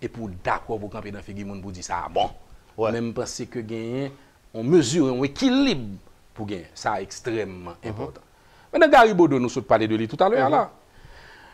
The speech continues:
Speaker 1: Gary Bodo a les qualités de ses défauts. Est-ce qu'on
Speaker 2: Mhm.
Speaker 1: est capable de questionner leadership, li,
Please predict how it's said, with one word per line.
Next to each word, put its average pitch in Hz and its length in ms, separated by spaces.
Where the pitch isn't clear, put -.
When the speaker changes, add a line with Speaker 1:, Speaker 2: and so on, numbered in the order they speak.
Speaker 1:
Gary 190 320
Bodo 185 280
a 180 80
les 180 100
qualités 185 320
de - 60
ses 202 100
défauts. 226 320
Est-ce 147 160
qu'on 170 160
Speaker 2:
Mhm. 156 200
Speaker 1:
est - 20
capable 135 260
de - 60
questionner 123 920
leadership, 110 600
li, 113 460